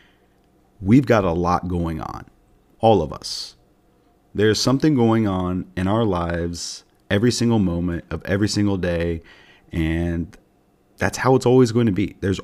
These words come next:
always going to be something going on. Whether we choose to acknowledge that or not, that's up to us. But I think it's important to understand that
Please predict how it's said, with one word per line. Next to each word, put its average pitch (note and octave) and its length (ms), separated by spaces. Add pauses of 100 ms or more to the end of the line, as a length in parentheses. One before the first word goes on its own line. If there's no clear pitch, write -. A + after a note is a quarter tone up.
always A2 400
going G2+ 240
to F2 80
be F2+ 140
something E2+ 400
going C2 320
on. B1 240 (680)
Whether G2+ 260
we F2+ 320 (140)
choose G2+ 300
to E2 100
acknowledge A2 540
that F#2+ 200
or E2+ 80
not, D2 400 (320)
that's F2 380
up E2+ 200
to - 220
us. - 520 (520)
But A2 140
I A2 80
think D3 240
it's C#3+ 120
important G2+ 460
to - 100
understand F2 680
that E2 300